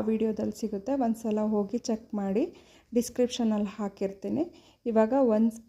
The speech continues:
ಕಪ್ಪಷ್ಟು ಸಕ್ಕರೆ ಪೌಡ್ರ್ ಹಾಕ್ತಾಯಿದ್ದೀನಿ, ಹಾಗೆ ಇನ್ನೊಂದು ಕಪ್ಪು ಬೂರ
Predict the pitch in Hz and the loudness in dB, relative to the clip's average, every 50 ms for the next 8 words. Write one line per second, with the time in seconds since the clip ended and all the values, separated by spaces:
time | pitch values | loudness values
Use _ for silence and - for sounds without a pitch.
0 | _ _ _ _ _ - 214 214 - - 214 208 - - - - 370 - - - | _ _ _ _ _ -6 -6 -4 -2 -2 -4 -2 -4 -4 -6 -6 -6 -4 -4 -4
1 | 262 - - 214 214 208 - 208 202 196 208 208 196 196 196 - _ _ _ _ | -4 -2 0 -2 -2 0 0 -2 -2 0 0 -2 -2 -4 -6 -12 _ _ _ _
2 | - 202 196 196 208 214 269 285 262 247 220 208 208 240 247 233 220 214 214 214 | -4 -2 -2 0 2 2 2 2 2 0 -2 0 2 2 2 4 2 2 2 0
3 | 214 - - 208 202 - - 262 381 - - - _ - - _ _ 220 208 220 | -2 -2 -4 -6 -6 -4 -4 -4 -4 -4 -8 -18 _ -20 -20 _ _ 2 4 4
4 | 214 | 4